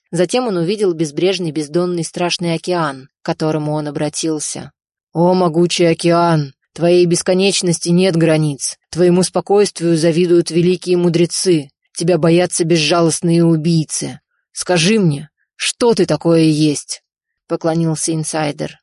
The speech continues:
"Ты спрашиваешь меня, что такое я есть? Нет, не будет торга, пока ты не отдашь мне то, что мне нужно", ответил океан. "Что тебе от меня нужно?" со страхом спросил инсайдер.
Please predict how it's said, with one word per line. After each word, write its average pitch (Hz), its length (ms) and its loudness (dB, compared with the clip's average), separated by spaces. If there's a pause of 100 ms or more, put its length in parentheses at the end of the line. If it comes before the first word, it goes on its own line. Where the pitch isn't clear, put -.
(300)
"Ты 151 100 -6
спрашиваешь 151 920 -2
меня, 151 400 -2
что - 240 -6
такое 156 580 0
я 143 160 -4
есть? 139 760 -4 (440)
Нет, 143 1040 -6 (260)
не 160 220 2
будет 156 520 2 (140)
торга, 165 640 0
пока 147 260 -4
ты 151 140 -4
не 156 140 -2
отдашь 147 460 -2
мне 143 280 -12
то, 156 220 -2
что - 200 -6
мне 151 220 -4
нужно", 143 640 -4 (380)
ответил 156 440 -2
океан. 147 520 -6 (440)
"Что - 520 -2
тебе 175 340 0
от 170 100 -2
меня 175 300 4
нужно?" 160 560 2 (320)
со - 160 -4
страхом 160 480 -6
спросил 156 480 -4
инсайдер. 151 720 -4